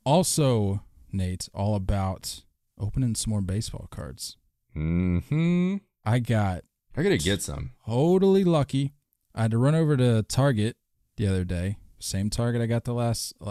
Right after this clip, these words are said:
Speaker 1: I'm, I'm two for my last two, by the way, on, on
Speaker 2: Proud of you.
Speaker 1: snagging cards.
Speaker 2: Is there, like, hopefully none of our listeners live near you.
Speaker 1: I hope
Speaker 2: They're
Speaker 1: not.
Speaker 2: just gonna start going over that Target,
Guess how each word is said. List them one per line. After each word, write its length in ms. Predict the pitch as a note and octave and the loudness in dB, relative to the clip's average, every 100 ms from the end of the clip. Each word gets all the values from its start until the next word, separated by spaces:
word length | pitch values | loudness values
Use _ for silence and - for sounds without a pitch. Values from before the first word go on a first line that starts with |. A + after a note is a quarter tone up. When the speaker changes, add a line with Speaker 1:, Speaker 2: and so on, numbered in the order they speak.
| - | -2
Speaker 1:
I'm, 220 | B2+ F#3+ - | 0 0 0
I'm 220 | D3 F#3 | 2 2
two 320 | D3+ - G3+ | 2 4 4
for 100 | G3 | 4
my 160 | E3 C#3+ | 4 4
last 320 | B2 B2 - | 4 2 0
two, 160 | - B2 | 0 0
by 160 | E2 | 0
the 80 | E2 | -4
way, 140 | E2 F2 | -4 -4
on, 220 | E2+ E2+ - | -6 -8 -6
on 80 | F2 | -2
Speaker 2:
Proud 200 | G2+ B2 | 2 2
of 60 | |
you. 80 | G2 | 0
Speaker 1:
snagging 180 | F2+ F2 | -2 -4
cards. 380 | G2 F2+ E2+ - _ _ | -4 -4 -6 -10 _ _
Speaker 2:
Is 120 | F2+ | -4
there, 180 | G#2+ C3+ | -2 -2
like, 380 | - G2 E2 - _ _ - | -2 -2 -2 -8 _ _ -4
hopefully 340 | A2+ D#3 F#3 A#2+ | -2 -2 0 2
none 160 | G2+ | 2
of 80 | G2 | 2
our 80 | F#2 | 2
listeners 420 | F#2 - E2+ C#2+ | 2 0 -2 -2
live 280 | C#2+ G2 G2 | -2 -2 0
near 200 | D2 C2 | -4 -4
you. 240 | B1 B1 - _ _ _ - | -6 -8 -10 _ _ _ -6
Speaker 1:
I 160 | F#2+ | -2
hope 160 | F#2+ F2+ | -2 0
Speaker 2:
They're 100 | G#2 | 2
Speaker 1:
not. 80 | A2 | 2
Speaker 2:
just 180 | G#2 | 2
gonna 120 | G2+ F#2+ | 0 0
start 400 | - F2+ - _ _ _ - | 0 0 -2 _ _ _ -4
going 200 | F#2 F#2 | 0 2
over 160 | F2 E2+ | 2 2
that 160 | D#2+ | 0
Target, 480 | - F2+ F#2 D#2+ - | 0 0 0 0 -4